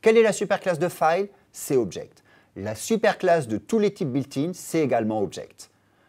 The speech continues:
Vous vous souvenez, lorsqu'on a parlé des classes New Style, on a dit que les classes New Style avaient été introduites pour ajouter de la consistance entre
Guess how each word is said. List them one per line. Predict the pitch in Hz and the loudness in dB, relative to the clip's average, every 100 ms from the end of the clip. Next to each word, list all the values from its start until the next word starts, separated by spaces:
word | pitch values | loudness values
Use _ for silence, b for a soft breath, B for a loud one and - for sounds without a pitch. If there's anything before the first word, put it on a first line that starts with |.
| - | -10
Vous | |
vous | 110 | -2
souvenez, | 196 202 | 0 2
lorsqu'on | 226 - 175 | 0 -2 -2
a | 147 | 0
parlé | 139 139 | 0 0
des | 123 | 0
classes | 123 117 - | -2 -6 -4
New | 117 | -6
Style, | 110 - 151 226 - | -4 0 0 0 -4
on | 123 | -2
a | 123 | -2
dit | 160 | -2
que | 117 | -6
les | - | -8
classes | 147 156 - | -6 -8 -6
New | 120 | -4
Style | 143 - 143 156 | -4 -2 0 0
avaient | 107 | -4
été | 107 | -6
introduites | 104 110 117 101 175 - b b _ | -8 -6 -6 -4 -4 -6 b b _
pour | 123 139 | 0 2
ajouter | 175 196 | 2 0
de | 165 | 2
la | 156 | 0
consistance | 160 151 160 - 165 - - | -2 -6 -8 -2 -2 -2 -6
entre | 127 - 113 | -8 -2 -4